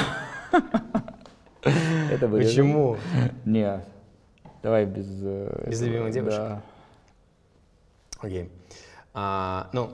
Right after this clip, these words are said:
Speaker 2: раз ты сам про это сказал.
Speaker 1: Не, ну, с-, ну, семья, да, семья. Хочу, чтобы была семья, это очень важно. Я... Мне кажется, что... То есть, как бы, жизнь мужчин делится на несколько частей,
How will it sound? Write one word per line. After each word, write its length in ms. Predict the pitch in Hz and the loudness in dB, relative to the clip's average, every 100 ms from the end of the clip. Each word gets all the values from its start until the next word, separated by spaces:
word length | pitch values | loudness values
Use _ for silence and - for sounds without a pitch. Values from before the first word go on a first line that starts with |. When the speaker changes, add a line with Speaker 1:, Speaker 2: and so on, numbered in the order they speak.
| - | -8
Speaker 2:
раз 180 | 95 92 | -6 -6
ты 120 | - | -8
сам 220 | 90 101 | -12 -12
про 220 | 95 - 90 | -12 -10 -8
это 80 | |
сказал. 440 | 85 - 107 151 165 - - _ - | -8 -8 -6 -6 -8 -18 -20 _ -4
Speaker 1:
Не, 200 | 151 175 | 4 6
ну, 80 | 147 | 6
с-, 100 | 165 | 4
ну, 220 | 147 139 117 | 6 6 4
семья, 500 | - - 131 156 196 | -2 2 10 12 12
да, 300 | 113 127 160 | 10 8 8
семья. 420 | - 95 110 139 | 2 -2 -2 -2
Хочу, 240 | - - | -6 -8
чтобы 140 | 110 98 | -6 -2
была 140 | 101 | -2
семья, 340 | - 90 95 | -2 0 2
это 140 | 110 104 | 2 -2
очень 180 | 90 87 | -6 -2
важно. 380 | 95 98 90 90 - - - - - _ - | -2 -2 -6 -10 -18 -20 -20 -20 -20 _ -6
Я... 380 | - 98 98 92 - - - - - - - - _ _ _ _ _ - | 4 8 8 8 0 -20 -20 -20 -20 -20 -20 -20 _ _ _ _ _ 2
Мне 180 | 127 127 | 6 8
кажется, 540 | 127 120 110 - 95 71 - - | 10 8 8 2 0 -2 -10 -16
что... 840 | - - 101 98 92 92 92 90 92 - - - | -16 -2 0 2 2 2 2 -2 -8 -16 -20 -12
То 40 | |
есть, 100 | 92 | -10
как 120 | - | -4
бы, 80 | 92 | -2
жизнь 260 | 98 117 95 | 2 2 2
мужчин 340 | 87 101 143 131 | -4 -4 -2 0
делится 240 | 104 - | -2 -4
на 20 | |
несколько 420 | 92 - 87 71 - | -8 -8 -10 -10 -8
частей, 480 | 104 - 76 60 | -8 -6 -8 -8